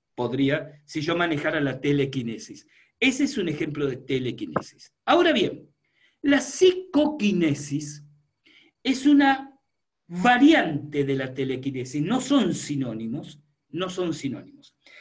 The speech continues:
La psicoquinesis tiene una definición un poco aburrida y complicada, pero van a ver que con los ejemplos la entienden muy fácilmente.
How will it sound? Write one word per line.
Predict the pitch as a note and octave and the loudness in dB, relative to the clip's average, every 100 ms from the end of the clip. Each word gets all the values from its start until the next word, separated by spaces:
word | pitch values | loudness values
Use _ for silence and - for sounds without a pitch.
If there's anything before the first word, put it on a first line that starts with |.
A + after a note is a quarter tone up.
| - - | -20 -8
La | B3+ | -4
psicoquinesis | C#4+ D4+ D#4 F4+ G4 E4 D4+ | 0 0 2 4 4 2 2
tiene | D4 C#4+ | 2 4
una | A#3+ | 4
definición | G3 F3+ F3+ F3 - A#3+ B3 | 2 -2 -4 -6 -6 -4 -2
un | E3+ C#3+ | -4 -4
poco | G3 G3 D#3+ | -6 -4 -4
aburrida | C3+ C3+ D#3 F3+ | -4 -4 -4 -4
y | F3+ | -4
complicada, | C#3 B2+ B2 A#2 G#2+ F#2 F#2 - _ | -6 -8 -8 -10 -8 -8 -12 -18 _
pero | A3 C#4 | 0 2
van | D#4+ | 4
a | D4 | 4
ver | D#4 D4 | 2 -2
que | B3 | -4
con | G3 F#3+ | -4 -4
los | F#3 F#3+ | -6 -6
ejemplos | F3+ A#3+ A#3 A#3+ F3+ | -4 -4 -4 -6 -4
la | D#3 | -4
entienden | D3 E3 G3+ F#3 E3 F3 | -4 -4 -4 -4 -4 -4
muy | G3+ G3+ | -4 -4
fácilmente. | E3 C#3+ C3+ G#2+ - _ _ _ | -6 -6 -8 -8 -14 _ _ _